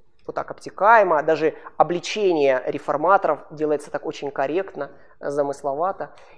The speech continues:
И достойных ответить на это нету, а в городе начинают происходить грустные события. Вот смотрите, цитата одного из историков.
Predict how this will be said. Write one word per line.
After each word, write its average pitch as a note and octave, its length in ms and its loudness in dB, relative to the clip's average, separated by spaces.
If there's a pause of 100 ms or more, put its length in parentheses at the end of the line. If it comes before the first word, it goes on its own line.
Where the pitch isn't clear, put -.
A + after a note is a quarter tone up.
(120)
И F3+ 280 0 (800)
достойных F#3 520 0
ответить F#3 340 -2
на F3 60 0
это E3 220 -2
нету, A#3 380 -4
а E3 100 -2
в D#3+ 80 -12
городе A3 560 2
начинают G#3+ 680 -2
происходить F3+ 520 -4
грустные F#3 400 -2
события. D3+ 640 -6
Вот G#3 160 -8
смотрите, E3+ 360 -6
цитата F#3 360 -4
одного E3 280 -2
из D#3+ 80 -10
историков. D3+ 440 -10